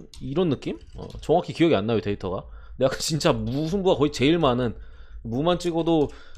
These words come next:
그랬던 상황에서 지금 어쨌든 이게 승강에 대한, 승격에 대한 의지가 상당히 강한 팀이에요. 그런 상황에서 물론 지금 포칼컵 같은 경우는 이거 컵대회거든요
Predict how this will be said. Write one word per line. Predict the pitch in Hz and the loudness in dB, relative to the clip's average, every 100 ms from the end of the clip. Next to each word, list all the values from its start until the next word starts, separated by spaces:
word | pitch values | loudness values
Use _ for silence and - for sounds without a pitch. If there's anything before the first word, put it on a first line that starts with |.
| - | -2
그랬던 | 147 - 175 | -2 0 -4
상황에서 | - 220 233 123 110 156 | 0 2 4 2 2 0
지금 | 110 160 160 | -2 -2 0
어쨌든 | - - 165 | 0 0 2
이게 | 156 143 - - - | 2 2 -2 -18 -20
승강에 | - - 233 247 240 | -12 -6 4 6 8
대한, | 214 202 190 156 123 110 110 - | 6 6 4 2 -2 -6 -14 -18
승격에 | - 208 226 220 | -8 2 4 6
대한 | 196 127 | 6 4
의지가 | 123 135 175 | 2 0 0
상당히 | 160 202 190 | 2 2 0
강한 | - 104 113 175 | -2 -4 -4 -4
팀이에요. | - 196 160 104 95 147 - - | -4 -2 0 0 -2 -6 -14 -8
그런 | 123 | -4
상황에서 | 135 151 147 147 147 | -2 0 0 0 -2
물론 | 110 135 160 143 120 | -2 2 4 4 0
지금 | - 110 143 131 113 104 - | -8 2 4 4 2 -4 -10
포칼컵 | - 147 160 165 | -10 -6 -4 0
같은 | 135 - | 0 0
경우는 | 135 123 113 135 110 82 - _ | 0 2 2 0 -2 -6 -14 _
이거 | - 104 95 90 - - - - | -12 -8 -6 -8 -12 -14 -16 -6
컵대회거든요 | 147 165 170 113 95 98 | -2 4 4 4 2 -6